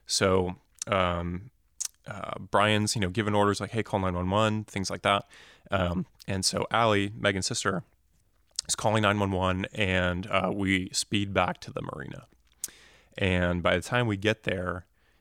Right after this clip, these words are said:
the ambulance is waiting for me. And, um, uh, so they load me up,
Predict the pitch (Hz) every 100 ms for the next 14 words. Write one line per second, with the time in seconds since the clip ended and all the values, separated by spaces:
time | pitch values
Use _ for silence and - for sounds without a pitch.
0 | - 98 92 90 87 - 95 95 92 87
1 | - - - - - - 50 - _ _
2 | _ _ _ _ _ _ - - - -
3 | 98 92 92 90 90 - 92 90 87 87
4 | - _ _ - - - _ - _ _
5 | _ _ - 104 98 95 90 - - -
6 | - - - - - - _ _ _ _
7 | _ _ _ _ _ _ _ _ _ _
8 | _ _ _ _ _ _ _ _ _ _
9 | _ _ _ _ _ _ _ _ _ _
10 | - - _ _ _ _ - 117 104 95
11 | 101 117 147 123 107